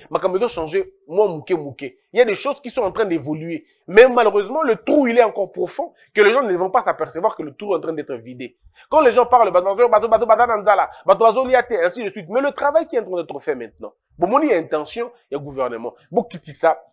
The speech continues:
prix ya biloko. Parce que prix ya biloko, ce que Kitty, Makambo, kende bien. Les gens disent, non, il faut qu'on produise. C'est,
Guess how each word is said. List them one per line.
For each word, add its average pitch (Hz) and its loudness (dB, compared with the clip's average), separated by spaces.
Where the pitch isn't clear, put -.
prix 208 -6
ya 180 2
biloko. 156 -4
Parce 208 8
que 302 4
prix 311 0
ya 254 2
biloko, 226 -2
ce 196 -8
que 247 -4
Kitty, 214 -8
Makambo, 165 -4
kende 147 -10
bien. 143 -6
Les 175 0
gens 254 2
disent, 262 -6
non, 277 2
il 220 -2
faut 262 -4
qu'on 214 -2
produise. 185 -4
C'est, 240 -6